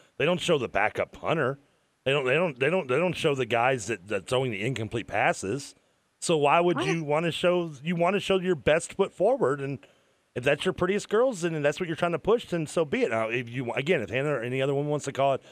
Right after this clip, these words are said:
Speaker 1: you know, evil and shallow and this and that, I'm not arguing that.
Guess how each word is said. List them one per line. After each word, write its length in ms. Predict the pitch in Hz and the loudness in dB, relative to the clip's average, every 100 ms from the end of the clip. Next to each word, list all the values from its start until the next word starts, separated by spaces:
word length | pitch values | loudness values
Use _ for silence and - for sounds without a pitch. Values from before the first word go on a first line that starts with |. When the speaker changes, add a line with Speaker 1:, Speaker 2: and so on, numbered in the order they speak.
| - _ - | -20 _ -6
Speaker 1:
you 80 | 131 | -2
know, 200 | 113 92 - | -2 -6 -12
evil 400 | 131 135 131 143 | -6 -4 0 0
and 100 | 139 | 0
shallow 480 | - 110 127 139 143 | -2 0 2 2 2
and 100 | 123 | 0
this 160 | 127 - | -4 -4
and 80 | 123 | -2
that, 180 | 131 127 | 0 -2
I'm 100 | 123 | -2
not 160 | 110 | -2
arguing 500 | - 101 190 226 135 98 | 0 0 2 0 0 -2
that. 280 | 87 131 | -4 -4